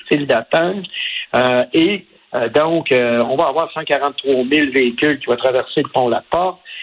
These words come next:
On a une augmentation des, euh, euh, on a, euh, aussi, pour relier les centres-villes, euh, on a, euh, un crochet de vingt-six kilomètres à faire. Donc, lorsqu'on emprunte les ponts, les ponts sont vétustes, et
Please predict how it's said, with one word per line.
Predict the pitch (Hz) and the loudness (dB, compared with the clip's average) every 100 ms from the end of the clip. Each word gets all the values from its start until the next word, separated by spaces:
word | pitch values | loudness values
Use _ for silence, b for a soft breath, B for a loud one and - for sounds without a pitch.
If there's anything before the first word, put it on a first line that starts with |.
| B B - | B B 0
On | 190 | 2
a | 180 | 2
une | 170 | 2
augmentation | 151 135 143 135 135 113 - 147 151 | 2 0 -2 0 -2 -2 0 2 2
des, | 135 120 117 113 | 2 4 4 4
euh, | 104 - B B | 0 -4 B B
euh, | 113 117 123 | 0 2 2
on | 139 | 2
a, | 170 | 2
euh, | 170 123 120 113 139 | 2 2 0 0 -2
aussi, | 143 - 185 170 | -2 0 2 2
pour | 143 127 | 0 0
relier | 143 139 | 0 2
les | 151 131 | 2 2
centres-villes, | - 139 123 127 151 151 123 B B B - | 0 0 0 2 2 0 -4 B B B -2
euh, | 120 117 - | 0 2 0
on | 127 131 | 2 2
a, | 143 | 2
euh, | 143 131 120 120 120 | 2 0 -2 -2 -4
un | |
crochet | 120 - 127 156 | -2 0 2 0
de | 147 | 0
vingt-six | 139 131 - 147 | -2 -2 -2 -2
kilomètres | - 131 117 131 131 | 0 0 2 0 0
à | 110 | -2
faire. | 101 135 165 190 175 _ B B - | 0 0 0 0 -4 _ B B -2
Donc, | 127 120 | 0 2
lorsqu'on | 123 - 127 | 0 2 0
emprunte | 127 117 107 123 135 | 2 0 0 0 0
les | 131 117 | 2 0
ponts, | - 165 180 | 2 0 2
les | 175 196 | 2 2
ponts | 185 180 180 | 0 -4 -2
sont | - 131 | -4 -4
vétustes, | 123 131 - 185 185 175 | 0 -2 0 0 0 -2
et | - | -12